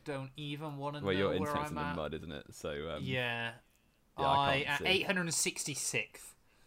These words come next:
Speaker 2: That's poor. That's, that's, yeah, not great. Still got a turbo, a mega, sorry, to play. So
Speaker 1: Yep.
Speaker 2: yeah, it's all going well.
Speaker 1: Oh, do you wanna give us a rundown of this week's top ten then, Jamie? What, how many points would it have
Speaker 2: Yes,
Speaker 1: taken to
Speaker 2: I'll
Speaker 1: get
Speaker 2: do
Speaker 1: inside
Speaker 2: it.
Speaker 1: that top ten?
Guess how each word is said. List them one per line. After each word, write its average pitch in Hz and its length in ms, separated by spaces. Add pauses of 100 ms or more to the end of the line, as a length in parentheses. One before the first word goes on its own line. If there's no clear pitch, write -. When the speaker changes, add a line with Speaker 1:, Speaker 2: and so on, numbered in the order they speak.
(280)
Speaker 2:
That's 80 180
poor. 73 320 (140)
That's, - 220
that's, - 440 (320)
yeah, 85 220 (340)
not 76 160
great. 82 280 (440)
Still 139 240
got 113 180
a - 40
turbo, 107 400
a 107 100
mega, 104 240
sorry, 101 260
to - 100
play. 101 300
So 90 320 (360)
Speaker 1:
Yep. 127 260 (680)
Speaker 2:
yeah, 87 220 (1080)
it's - 100
all 92 100
going 82 180
well. 67 180 (840)
Speaker 1:
Oh, - 600 (140)
do 208 100
you 240 320
wanna 247 180
give 247 160
us 214 80
a 247 80
rundown 247 600
of 214 440
this 247 240
week's 247 260
top - 300
ten 262 280
then, 269 180
Jamie? 277 340
What, 208 240
how 240 80
many 220 160
points - 460
would 135 100
it 139 40
have 139 100
Speaker 2:
Yes, - 60
Speaker 1:
taken 117 200
to 104 60
Speaker 2:
I'll 98 80
Speaker 1:
get 95 100
Speaker 2:
do 101 60
Speaker 1:
inside 101 180
Speaker 2:
it. 131 60
Speaker 1:
that 127 180
top 135 200
ten? 107 180